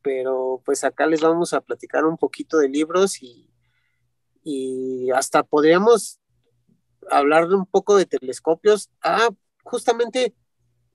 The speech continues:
eh, si te diste cuenta, algo que decía el doctor que es bien interesante es que,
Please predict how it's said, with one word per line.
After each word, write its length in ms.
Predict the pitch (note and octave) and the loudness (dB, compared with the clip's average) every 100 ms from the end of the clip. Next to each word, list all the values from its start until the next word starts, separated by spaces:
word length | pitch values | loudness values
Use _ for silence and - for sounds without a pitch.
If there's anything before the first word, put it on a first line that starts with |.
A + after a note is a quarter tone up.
| _ _ _ _ _ _ _ _ _ _ | _ _ _ _ _ _ _ _ _ _
eh, 560 | F3+ E3+ D#3+ D#3 D#3 D3 | 0 4 4 2 0 -4
si 180 | - E3 | -6 -4
te 140 | D#3+ | 0
diste 280 | F3 F#3+ G#3+ | 0 0 -2
cuenta, 500 | - G3+ G3+ G#3 A3 _ _ _ _ D#3+ _ | 2 0 2 -2 -2 _ _ _ _ -20 _
algo 280 | D#3+ E3 F#3+ | -4 -2 -2
que 180 | - C#3+ | -2 -2
decía 320 | C3+ - D#3 | -2 -2 -4
el 80 | E3 | -4
doctor 340 | F3 E3+ D#3+ | -4 -2 -2
que 120 | - | -2
es 180 | E3+ - | -4 -2
bien 200 | D#3+ E3 | -2 0
interesante 520 | F#3 C#3+ C3+ C#3+ D#3 F3 | 0 0 0 -2 -2 -4
es 80 | - | 0
que, 280 | F3+ D#3 | 2 2